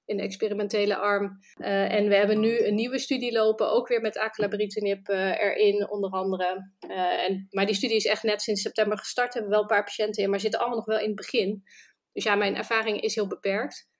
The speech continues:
Over het algemeen is het wel zo dat mensen het goed verdragen, wat ik tot nu toe heb gezien. Van effectiviteit vind ik moeilijk om wat te zeggen, want uiteindelijk hebben we maar één patiënt al langdurig daarmee behandeld.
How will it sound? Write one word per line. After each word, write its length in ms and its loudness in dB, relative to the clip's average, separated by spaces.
Over 200 0
het 80 0
algemeen 480 2
is 120 -2
het 100 -6
wel 160 0
zo 160 2
dat 180 0
mensen 280 -4
het 100 -12
goed 160 -6
verdragen, 600 -2
wat 160 -2
ik 100 -4
tot 160 -10
nu 100 -10
toe 180 -4
heb 140 -6
gezien. 540 -6
Van 160 -6
effectiviteit 640 -2
vind 140 -2
ik 60 -6
moeilijk 260 2
om 80 0
wat 140 0
te 80 -6
zeggen, 360 -2
want 200 -6
uiteindelijk 420 -2
hebben 180 -6
we 80 -2
maar 100 -4
één 180 -2
patiënt 520 -6
al 360 -2
langdurig 520 -2
daarmee 300 -8
behandeld. 600 -14